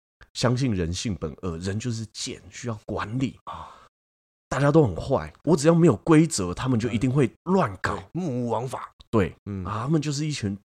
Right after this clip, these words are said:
Speaker 1: 什么都不懂的萝卜头。
Speaker 2: 啊，野兽。
Speaker 1: 呃，
Speaker 2: 嗯。
Speaker 1: 你，你这样相信别人的时候，你当然会祭出很多手段、法则。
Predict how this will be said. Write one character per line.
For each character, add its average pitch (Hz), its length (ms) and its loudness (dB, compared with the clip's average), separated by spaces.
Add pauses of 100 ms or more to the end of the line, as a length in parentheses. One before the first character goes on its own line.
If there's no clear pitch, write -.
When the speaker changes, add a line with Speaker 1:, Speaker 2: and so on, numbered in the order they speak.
(240)
Speaker 1:
什 - 140 -2
么 131 80 -2
都 160 100 2
不 175 160 -2
懂 107 220 -2
的 113 60 0
萝 139 200 6
卜 226 140 4
头。 131 280 4
Speaker 2:
啊， - 60 -10 (120)
野 135 140 2
兽。 - 300 0 (220)
Speaker 1:
呃， 95 260 -4 (120)
Speaker 2:
嗯。 95 120 -10 (200)
Speaker 1:
你， 131 200 0
你 131 140 4
这 165 100 4
样 202 140 4
相 160 180 0
信 175 160 0
别 110 120 0
人 101 80 0
的 104 100 0
时 120 100 -2
候， 120 60 0
你 101 120 -2
当 123 180 2
然 104 80 0
会 110 100 0
祭 113 180 -6
出 107 140 -6
很 95 100 -4
多 92 80 -4
手 82 380 -6
段、 85 260 -2
法 85 380 -4
则。 73 320 -10